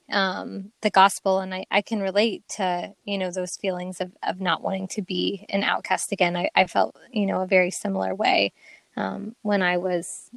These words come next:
graduating high school and going into college. When James shared the testimony, you know, this, you know, wonderful thing that Jesus did of, of dying on the cross for you, how did God become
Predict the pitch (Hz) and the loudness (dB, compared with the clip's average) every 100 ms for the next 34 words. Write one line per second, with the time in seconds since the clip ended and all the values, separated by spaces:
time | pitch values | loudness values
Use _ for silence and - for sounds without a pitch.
0 | - 202 185 185 180 190 269 - 190 175 | -2 2 2 0 -2 -2 -2 0 0 0
1 | 185 185 180 180 180 180 - 180 180 185 | 0 -2 0 -2 -4 -6 2 4 6 4
2 | 196 - - _ - - _ _ _ 214 | -2 -6 -12 _ -20 -20 _ _ _ 6
3 | 254 247 262 277 311 - 254 247 226 202 | 6 8 6 4 0 -2 2 2 2 -8
4 | - 214 - 202 190 185 180 175 175 - | -6 -4 -2 -4 -2 -4 -4 -6 -6 -2
5 | 190 175 170 180 _ _ _ - - 202 | 0 0 -2 -4 _ _ _ -20 4 4
6 | - - - _ - 190 180 175 185 - | 4 -2 -8 _ -4 -2 -2 -4 -8 -14
7 | _ _ _ _ _ _ _ _ _ _ | _ _ _ _ _ _ _ _ _ _
8 | _ _ _ _ _ _ 226 208 226 226 | _ _ _ _ _ _ -2 4 4 4
9 | - 180 190 175 170 175 - 185 185 - | 0 0 2 2 2 0 0 -2 -2 -2
10 | - 170 175 180 - 190 190 180 185 180 | 2 2 0 -4 -2 2 6 6 4 0
11 | 175 - 170 170 - 196 190 180 180 190 | -4 2 2 2 0 0 2 2 2 -2
12 | _ _ _ _ _ _ _ _ _ _ | _ _ _ _ _ _ _ _ _ _
13 | _ _ _ 220 - - - 262 311 233 | _ _ _ -20 -6 -2 4 6 6 6
14 | 214 208 196 - 208 196 196 | 6 6 2 -8 -6 -6 -8